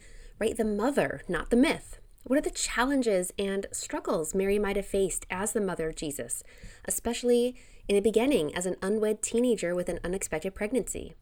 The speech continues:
I'll draw on some traditional sources, as well as some more modern feminist interpretations of Mary as a source of empowerment for women, and explore how Mary's story can intersect with other social justice issues,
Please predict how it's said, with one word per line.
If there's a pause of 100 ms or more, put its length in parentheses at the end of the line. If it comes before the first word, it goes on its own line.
(640)
I'll
draw
on
some
traditional
sources,
as
well
as
some
more
modern (100)
feminist
interpretations
of
Mary (340)
as
a
source
of
empowerment
for
women, (460)
and
explore
how
Mary's
story
can
intersect
with (100)
other
social
justice
issues,